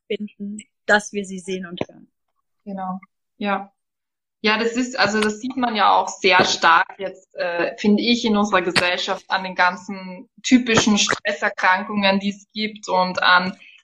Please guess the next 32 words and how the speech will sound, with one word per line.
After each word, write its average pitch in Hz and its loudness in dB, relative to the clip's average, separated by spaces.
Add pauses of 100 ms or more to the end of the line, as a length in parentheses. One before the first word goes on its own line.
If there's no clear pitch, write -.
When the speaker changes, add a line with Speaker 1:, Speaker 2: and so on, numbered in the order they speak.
(100)
Speaker 2:
Depressionen, 226 2
Leistungsdruck, 208 -2
was 196 2
auch 196 0
immer, 208 4 (340)
ähm, 190 0
dass 196 0
sich 202 -4
das 214 0
halt 196 2
sehr 202 0
stark 185 0
auch 190 -2
dadurch 220 2 (180)
äußert, 202 2
dass, 190 -2 (480)
finde 226 4
ich, 269 2 (100)
einfach 196 0
die 190 -12
Emotionen 226 2
nicht 214 2
richtig 208 0
ausgelebt - 0
werden 170 2
können, 208 -4
dass 190 0
auch 185 2
gar 185 4
kein 196 2
Bewusstsein 190 2
für, 208 -6